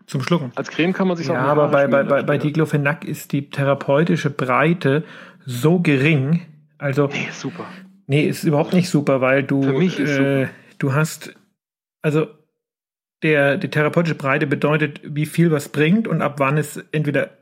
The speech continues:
Speaker 1: gar nichts mehr
Speaker 2: Zu viel.
Speaker 1: bringt oder ab wann es
Speaker 2: Oder
Speaker 1: giftig wird, ne? Und das ist bei
Speaker 2: giftig wird,
Speaker 1: Diclofenac
Speaker 2: genau.
Speaker 1: so super gering.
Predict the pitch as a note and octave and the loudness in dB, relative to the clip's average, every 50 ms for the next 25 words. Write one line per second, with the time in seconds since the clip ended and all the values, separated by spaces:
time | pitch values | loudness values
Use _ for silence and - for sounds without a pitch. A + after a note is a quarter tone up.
0 | - C#3 C#3 B2+ B2+ C3+ D#3 D#3+ - - F#3 E3+ E3 D#3 - F3 F3+ E3+ E3 D#3 | -8 -6 -4 -2 -2 0 -2 -2 -2 0 0 0 2 2 2 2 2 2 2 2
1 | - C#3 C#3 C#3+ C#3+ D3 D3 - - - E3+ F3 - - F3+ E3+ - - C3+ C3 | 2 2 2 0 0 0 -2 -2 0 0 0 0 2 2 0 0 0 0 0 0
2 | C3 C#3 C#3 D3 D3+ D3 - - - - D#3 C#3+ C#3+ D#3 D#3 E3 D#3 D3+ D3+ D#3 | 0 0 0 0 0 -2 -2 -4 -2 0 0 0 0 0 0 0 0 0 0 0
3 | C#3+ C3+ D#3 D#3 - - E3+ D#3+ D#3+ C3+ - - - - E3+ F3+ F3+ F#3 E3 D#3 | -2 0 -2 -4 -2 0 2 2 2 0 -2 -2 0 0 0 2 2 0 0 0
4 | C#3+ C#3+ C#3+ D3+ D#3+ E3 | 0 0 2 2 2 2